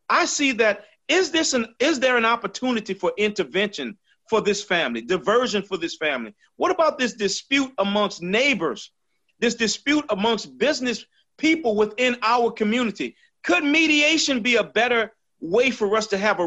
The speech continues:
resolution without those neighbors, those business owners, those people within our community to be at odds? When I talk about efficiency, I'm respecting the lawyers, the witnesses,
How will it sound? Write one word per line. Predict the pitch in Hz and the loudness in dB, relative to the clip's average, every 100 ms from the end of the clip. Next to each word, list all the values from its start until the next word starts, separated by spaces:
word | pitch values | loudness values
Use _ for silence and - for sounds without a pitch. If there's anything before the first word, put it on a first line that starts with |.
| 175 | 0
resolution | 214 190 190 254 220 180 160 _ _ | 2 2 2 0 0 -4 -8 _ _
without | 190 202 - 214 233 180 | -2 -2 0 0 0 0
those | 196 175 | 0 0
neighbors, | 175 196 226 170 156 | 0 0 0 -2 -4
those | 180 185 - | -2 -2 -2
business | - 247 196 185 - | 0 0 0 -4 -4
owners, | 180 170 143 131 - _ _ - | -4 -2 -4 -8 -14 _ _ 2
those | 233 220 - - | 2 2 -2 -2
people | 302 311 226 | -2 0 0
within | 208 233 226 | 0 2 2
our | 214 196 | 2 0
community | 190 202 226 208 180 | -2 -4 -4 -6 -4
to | 185 | -4
be | - 202 180 | -4 0 0
at | 175 170 | 0 0
odds? | 175 127 85 - - _ _ _ _ _ _ _ _ 202 | 2 2 -2 -6 -18 _ _ _ _ _ _ _ _ 0
When | 247 | 2
I | 247 | 2
talk | 247 302 311 | 0 0 0
about | 277 240 226 | 0 2 0
efficiency, | 214 - 349 - 208 - 147 - | -2 -2 -2 -2 -4 -4 -8 -4
I'm | 254 285 | -4 -2
respecting | 254 - - 170 240 - 226 185 | -2 -4 -6 -4 -4 -2 -4 0
the | 196 | -2
lawyers, | 190 247 277 247 190 151 - | 0 -2 0 2 0 -2 -2
the | 190 208 | -2 -2
witnesses, | 302 233 208 - 156 | -4 -4 -6 -4 -4